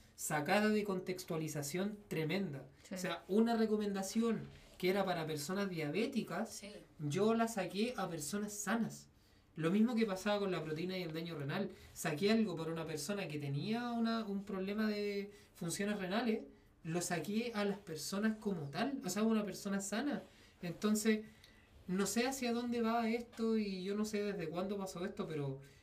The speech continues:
Speaker 1: llevamos muchísimos años y, bueno, esperamos que nosotros también seamos un aporte en esto, que hagamos reflexionar a la gente,
Speaker 2: Ujú.
Speaker 1: eh, y en darse cuenta que antiguamente, o sea, hace cien años atrás,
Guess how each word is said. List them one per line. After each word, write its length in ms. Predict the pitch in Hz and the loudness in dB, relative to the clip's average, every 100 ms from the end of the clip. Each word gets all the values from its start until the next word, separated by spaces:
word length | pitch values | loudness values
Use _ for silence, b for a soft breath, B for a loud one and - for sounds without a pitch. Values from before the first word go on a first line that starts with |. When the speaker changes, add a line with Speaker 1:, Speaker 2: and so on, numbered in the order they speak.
| - | -10
Speaker 1:
llevamos 400 | 147 160 208 202 | -4 2 2 2
muchísimos 580 | 170 143 185 202 160 147 | 0 -4 -2 0 0 0
años 340 | 180 214 233 208 | 2 2 2 -2
y, 260 | 143 139 | -4 -6
bueno, 200 | 139 165 | -6 -6
esperamos 420 | 143 151 143 170 165 | -6 -6 -6 -6 -8
que 140 | 156 | -6
nosotros 360 | 147 139 170 170 | -4 -4 -6 -6
también 260 | 151 151 160 | -6 -6 -8
seamos 280 | 170 165 | -8 -8
un 60 | 151 | -6
aporte 500 | 139 156 - 175 156 B B B - | -4 -6 -8 -8 -8 B B B -6
en 160 | 139 | -2
esto, 340 | 170 196 190 165 | 0 0 -4 -4
que 180 | 156 | -2
hagamos 340 | 143 139 175 165 | -2 -2 -4 -6
reflexionar 580 | 147 143 139 - 139 175 | -8 -8 -8 -8 -6 -6
a 60 | |
la 100 | 165 | -6
gente, 560 | 143 - 180 196 226 233 B B B - | -8 -6 -8 -4 -4 -6 B B B -12
Speaker 2:
Ujú. 100 | 214 | -6
Speaker 1:
eh, 120 | 175 147 | 0 2
y 120 | 139 | 4
en 100 | 143 | 2
darse 280 | 165 - 156 | 0 -2 -4
cuenta 300 | 165 170 170 | -4 -4 -4
que 80 | 143 | -4
antiguamente, 840 | 139 160 160 147 170 - 185 196 B B B - | -6 -4 -4 -4 -4 -4 -6 -6 B B B -20
o 40 | - | -10
sea, 140 | 143 | -4
hace 160 | 143 143 | -2 -4
cien 220 | - 160 | -4 -2
años 240 | 160 165 151 | -2 -4 -2
atrás, 400 | 143 170 185 190 | -2 0 -2 -4